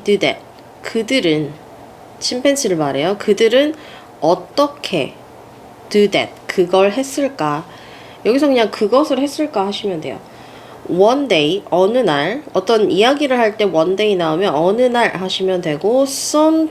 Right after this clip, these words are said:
tree branches in the zoo. 요렇게가 주어거든요. 몇 개의 나무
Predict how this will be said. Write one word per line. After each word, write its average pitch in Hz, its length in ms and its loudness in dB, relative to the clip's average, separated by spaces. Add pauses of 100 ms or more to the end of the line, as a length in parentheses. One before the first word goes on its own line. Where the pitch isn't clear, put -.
tree 339 480 0
branches 208 1040 -2
in 190 260 2
the 196 200 2
zoo. 175 340 2 (1300)
요렇게가 233 560 2
주어거든요. 185 840 0 (600)
몇 208 340 2
개의 277 400 2
나무 214 560 2